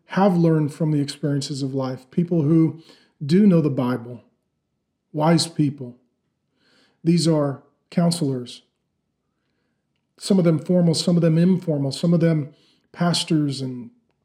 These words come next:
legal counselors, those who provide advice for how to navigate life. Um, psychological counselors who provide counsel for how to process our experiences and interpret,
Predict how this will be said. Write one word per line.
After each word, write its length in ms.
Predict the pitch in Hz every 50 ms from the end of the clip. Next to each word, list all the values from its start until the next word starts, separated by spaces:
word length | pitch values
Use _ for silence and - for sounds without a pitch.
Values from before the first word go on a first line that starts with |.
| _ _ _ _ _ _ _ _ _ _ _ _ _ _ _ _ _ _ _ _ _ _ _ _ _ _ _ _ _ _ _ _ _ _ _ _ _
legal 360 | - 170 175 196 175 185 185 175
counselors, 680 | - - 175 175 175 165 - - 165 156 151 147 131 139
those 300 | 156 160 160 165 160 -
who 180 | 175 160 156
provide 640 | 151 - - - 175 147 165 156 156 156 156 139 - - _ _ _ _ _ _ -
advice 580 | 196 170 147 135 135 151 156 170 170 147 135 -
for 220 | - - 160 147
how 160 | - - 170
to 80 | 165 165
navigate 680 | 147 156 156 151 160 160 160 139 151 151 147 151 -
life. 520 | 143 147 147 156 160 156 123 - - - _ _ _ _ _ _ _ _ _ _ _ _ _ _ _ _ -
Um, 460 | 123 123 123 113 110 110 117 - - _ _ _ _ _ _ _ _ - - _
psychological 680 | - - - 175 175 175 165 165 175 170 160 160 165 151
counselors 580 | 139 - 160 147 143 135 - 156 147 143 139 -
who 80 | -
provide 500 | 160 - 175 156 139 156 147 151 143 135
counsel 560 | - - - - 180 190 190 175 - - 147 135
for 140 | - -
how 120 | 143 139 160
to 80 | 156
process 680 | 147 - - 185 175 165 170 - - 165 160 156 - - - _ _ _ _ -
our 120 | - 165 156
experiences 880 | 151 - - - - - 165 160 165 165 165 151 143 - 151 139 131
and 80 | 147 147
interpret, 640 | 147 143 139 - - 165 147 - 160 143 135 -